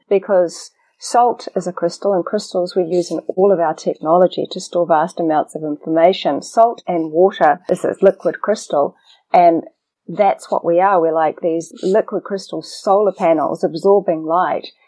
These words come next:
and charging up. And essentially, there is a consciousness within us that we're able to observe ourselves. We consider that to be the equivalent of what consciousness is,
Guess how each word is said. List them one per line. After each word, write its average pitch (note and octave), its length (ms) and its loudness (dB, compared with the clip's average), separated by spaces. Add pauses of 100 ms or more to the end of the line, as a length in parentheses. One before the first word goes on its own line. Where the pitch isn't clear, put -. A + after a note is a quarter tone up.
(100)
and D#3+ 160 -2
charging F#3+ 680 -2
up. E3+ 380 -2
And D#3+ 340 2 (300)
essentially, F3+ 880 2 (400)
there F#3 260 2
is F3 120 2
a E3+ 80 -12 (220)
consciousness - 840 -2
within E3+ 460 0
us F#3+ 460 -6
that F3 180 0
we're E3+ 240 4
able F3 220 0
to D#3+ 220 -10
observe D#3+ 420 0
ourselves. B3 640 -2
We F#3 160 2
consider F3 480 -6
that F3+ 260 2
to F3+ 120 -10
be E3+ 420 0
the - 260 -10
equivalent F#3+ 500 -2
of - 120 -16
what - 160 -10
consciousness A#3 800 -6
is, C#4+ 280 2